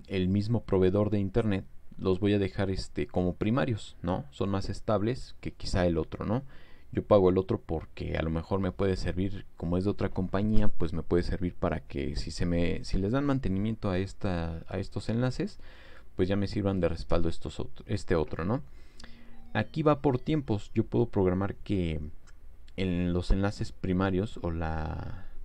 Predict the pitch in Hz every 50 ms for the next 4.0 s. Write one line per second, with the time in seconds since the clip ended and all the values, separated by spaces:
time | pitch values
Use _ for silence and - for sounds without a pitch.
0 | - - - - - - 113 - - - - 101 - - 117 107 - - - 87
1 | 87 87 - 107 95 - 90 82 78 - - 85 82 - - 101 90 85 80 78
2 | - - - - - - - - - - - - - - - - - - 85 85
3 | - - - - - - 82 78 78 80 82 80 80 82 80 82 85 82 - -